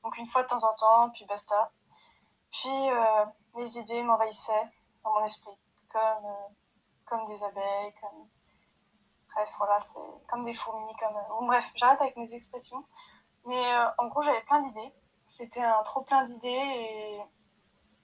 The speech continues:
qui me hantait jour comme nuit, d'ailleurs. Mais c'était, et en plus, c'était inspiré, euh,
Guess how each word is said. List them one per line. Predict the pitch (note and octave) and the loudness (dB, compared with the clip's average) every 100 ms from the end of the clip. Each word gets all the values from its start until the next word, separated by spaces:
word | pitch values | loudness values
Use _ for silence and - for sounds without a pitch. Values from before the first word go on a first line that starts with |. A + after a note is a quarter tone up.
| _ _ _ | _ _ _
qui | - | 2
me | C4+ | 8
hantait | B3 A#3+ B3 C#4 - - - _ _ _ | 8 8 2 0 -2 -18 -20 _ _ _
jour | - B3+ C#4 | -2 0 2
comme | B3+ A#3+ | 0 -4
nuit, | G#3+ A3+ | -8 -6
d'ailleurs. | G#3 G#3 A3 G#3 G3 _ _ _ - _ _ _ _ _ _ - | -4 -2 -2 -6 -10 _ _ _ -20 _ _ _ _ _ _ -6
Mais | A#3+ | 2
c'était, | A#3+ C4 C4+ C4+ B3 A3 A#3+ | 2 4 4 8 8 6 2
et | B3 | 0
en | |
plus, | A#3+ | 2
c'était | - - | 0 2
inspiré, | B3+ B3 - B3+ C4+ D4 | 2 2 -2 0 2 2
euh, | C4+ A#3 | 2 0